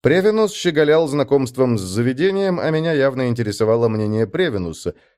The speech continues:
поэтому он велел пилоту дважды облететь вокруг Менемба. Не хотелось бы мне состоять в свите кузена, так как он редко вёл себя предсказуемо. Затем он потребовал совершить резкий манёвр и без предупреждения поднять флайер над максимальной высотой спидеров.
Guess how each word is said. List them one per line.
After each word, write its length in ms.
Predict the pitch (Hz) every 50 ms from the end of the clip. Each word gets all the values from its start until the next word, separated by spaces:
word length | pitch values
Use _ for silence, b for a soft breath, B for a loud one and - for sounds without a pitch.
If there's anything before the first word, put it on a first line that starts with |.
| b
поэтому 480 | - 107 107 107 104 110 104 107 110 104
он 140 | 107 107 101
велел 300 | 95 101 98 104 98 95
пилоту 420 | - 104 101 117 120 117 110 107
дважды 480 | 95 90 98 120 135 139 123 104 117 120
облететь 460 | 113 104 110 107 104 123 113 - 101
вокруг 360 | 107 101 - 101 98 95 -
Менемба. 640 | 101 101 98 98 92 92 92 95 92 90 82 73 _ _ _ _ _ _ _ _ -
Не 120 | 139 143
хотелось 480 | 135 143 143 - 131 143 160 180 185 156
бы 160 | 151 170 165
мне 180 | 151 147 139 120
состоять 460 | 123 120 110 - 120 120 123 113 -
в 80 | - -
свите 320 | - 117 117 107 - 110
кузена, 680 | - 117 123 117 113 147 139 123 107 101 92 90 82 -
так 260 | - 117 101 - -
как 180 | 113 107 -
он 160 | 113 113 113 101
редко 340 | 98 110 123 120 - 175
вёл 220 | 151 139 117 98 -
себя 240 | - 95 92 90 -
предсказуемо. 760 | 90 95 82 - - 107 107 95 90 85 80 76 76 73 - _ _ _ _ _ _ _ _ _ _ -
Затем 380 | 120 135 170 160 226 240 226 220
он 120 | 208 202
потребовал 520 | 208 196 202 202 208 190 196 185 185 170
совершить 480 | - - 156 156 156 - - 196 170 -
резкий 340 | 151 170 170 156 - 151 156
манёвр 480 | 151 160 165 185 185 170 131 123 123
и 60 | 127 120
без 180 | 131 131 127
предупреждения 840 | 127 135 131 120 135 110 135 127 120 107 113 139 151 151 151 156 143
поднять 460 | - - 131 120 131 135 123 113 -
флайер 440 | - 123 123 131 139 139 135 131 131
над 180 | 131 123 113
максимальной 640 | 120 127 113 - - 120 120 123 120 120 120 120 117
высотой 420 | 110 107 - 110 101 - 98 92
спидеров. 580 | 90 - - 151 143 104 90 80 78 76 -